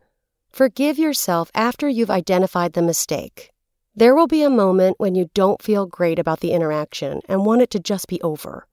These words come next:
Forgive yourself because you're on the way to learning from this experience and coming out better. Two, learn and educate yourself. There are plenty of ways that you can be educated on why what you said was insensitive.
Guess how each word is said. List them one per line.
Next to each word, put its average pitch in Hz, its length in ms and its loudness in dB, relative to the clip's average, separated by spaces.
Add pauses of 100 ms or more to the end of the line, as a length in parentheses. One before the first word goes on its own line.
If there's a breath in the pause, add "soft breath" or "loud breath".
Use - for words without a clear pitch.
(200)
Forgive 262 420 2
yourself 170 540 -2
because 196 340 -4
you're 220 140 0
on 269 180 2
the 311 80 0
way 208 220 0
to - 120 -8
learning 202 380 4
from 156 160 -2
this 151 160 -4
experience 147 760 -6
and 214 140 -4
coming 269 260 0
out 254 160 0
better. 165 440 -4 (720)
Two, 170 420 0 (500)
learn 277 540 4
and 226 180 2
educate 175 440 -2
yourself. - 560 -6 (580)
There 277 180 2
are 330 140 0
plenty 285 380 4
of 196 120 -2
ways 196 360 0
that 170 140 0
you 185 100 -2
can 180 160 -4
be 180 120 -4
educated 175 600 -2
on 180 240 -2
why 208 240 0
what 220 160 -2
you 196 120 -4
said 190 380 -4
was 160 180 -6
insensitive. 160 840 -6